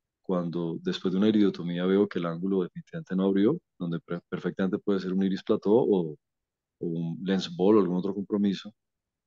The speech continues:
Eh, pero pues en un mundo ideal sería, eh, lo más indicado poder hacer una V M a, a casi todos los pacientes, porque eso nos definiría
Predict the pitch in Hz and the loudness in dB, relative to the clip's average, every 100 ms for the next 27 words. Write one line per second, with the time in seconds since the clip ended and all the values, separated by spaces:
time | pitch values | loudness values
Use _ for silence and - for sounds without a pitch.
0 | _ _ _ - 92 87 87 85 - _ | _ _ _ -2 2 2 0 -2 -8 _
1 | _ _ 107 104 101 95 - 113 95 98 | _ _ 4 6 4 0 0 0 2 4
2 | 113 117 107 90 101 104 104 104 104 - | 4 6 4 2 -4 -2 0 0 0 -4
3 | _ _ _ _ _ _ - 131 92 85 | _ _ _ _ _ _ -16 -8 -6 -6
4 | 82 - 95 104 117 127 113 101 104 117 | -10 -4 2 4 4 4 2 4 2 2
5 | 92 90 95 98 95 _ _ _ _ - | -2 -4 -2 -4 -6 _ _ _ _ -4
6 | 98 95 98 98 98 95 95 95 92 - | 0 2 4 4 2 0 0 -2 -4 -8
7 | _ _ - 87 95 98 95 98 - 82 | _ _ -14 -10 -4 2 2 2 -4 -2
8 | 90 80 - _ 90 95 101 101 87 85 | -2 -4 -10 _ -6 -2 2 2 0 -6
9 | 82 90 98 | -4 -2 0